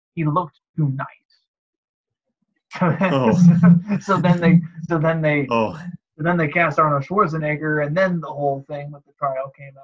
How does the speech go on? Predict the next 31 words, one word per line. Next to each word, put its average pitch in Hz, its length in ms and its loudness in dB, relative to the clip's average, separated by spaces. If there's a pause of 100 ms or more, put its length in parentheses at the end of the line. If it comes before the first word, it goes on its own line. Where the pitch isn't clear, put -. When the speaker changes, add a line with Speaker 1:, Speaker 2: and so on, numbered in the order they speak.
Speaker 1:
out 135 100 -20
in 139 180 -20
the, - 720 -20
in 131 100 -16
ninety-four. 135 800 -12
So 143 220 -6
it 135 60 -4
was 143 140 -2
just 143 160 -12
kinda 135 260 -10
funny 147 200 -6
that 135 120 -14
James 147 180 -12
Cameron 160 220 -8
was 165 80 -10
like, 208 220 -8
"Nah, 339 320 -4
he 277 160 -8
seems 302 300 -12
too, 208 300 -8 (240)
he 262 100 -6
seems 254 280 -6
too 190 140 -6
nice. 139 280 -10
He 160 80 -20
seems 214 200 -10
too 175 140 -4
approachable." 143 640 -12
<laughs> - 60 -12
And 180 200 -4
then - 140 -4